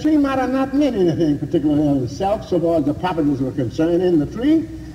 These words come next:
but God's word said, "Don't touch that tree." Amen. Don't eat of it at all. Amen. And Eve doubted God by believing, amen, in, uh, the devil's lie.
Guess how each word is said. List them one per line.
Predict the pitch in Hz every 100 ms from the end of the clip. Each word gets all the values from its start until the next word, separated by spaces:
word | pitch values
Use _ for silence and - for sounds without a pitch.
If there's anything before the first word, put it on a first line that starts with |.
| -
but | 254 175
God's | 190 294 214
word | 151 302 285 175
said, | 233 247
"Don't | 262 330 -
touch | 349 359 -
that | 247 185
tree." | - 170 - - - - - - -
Amen. | 311 254 320 269
Don't | - 294
eat | 311 339
of | 302 165
it | 147 -
at | -
all. | 135 - - 175 175 - - 120
Amen. | 127 139 143 143
And | 131
Eve | 165 196 190 135
doubted | 180 254 262 175
God | 143 143 156 190 175
by | 160 156
believing, | 147 143 240 247 240 240 247 262 - - - - -
amen, | 151 170 165 170 170
in, | 202 214 208 202
uh, | 190 190 185 180 - - - - - - - - - - - - - - - -
the | 135
devil's | 160 220 240 214
lie. | 190 175 143 -